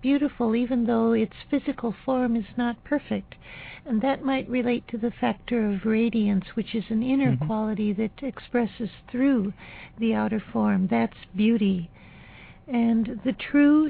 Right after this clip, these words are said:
Speaker 1: she says, is as much of divine expression as any individual can demonstrate at his particular point in evolution. And that's why we often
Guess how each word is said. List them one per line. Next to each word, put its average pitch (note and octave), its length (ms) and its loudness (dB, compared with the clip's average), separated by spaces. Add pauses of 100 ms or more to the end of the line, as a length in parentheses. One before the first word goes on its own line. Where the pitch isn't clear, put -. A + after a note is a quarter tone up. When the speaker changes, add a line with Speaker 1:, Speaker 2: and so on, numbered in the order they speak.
(120)
Speaker 1:
she C#4+ 140 2 (100)
says, C4 300 2
is C#4 180 -2
as C4 240 -2
much C#4 360 0
of C#4+ 180 -4
divine B3 520 0
expression B3 680 -2
as B3+ 260 0
any C#4+ 300 0
individual A#3+ 800 0
can A#3 240 0
demonstrate A#3+ 720 -2
at A3+ 160 -6
his C4 160 -6 (120)
particular C4+ 680 -2 (640)
point D#4 380 0
in B3+ 160 2
evolution. G#3+ 800 2 (460)
And C4 160 2
that's C4+ 300 2
why A#3+ 260 0
we A#3+ 180 2
often A3+ 460 0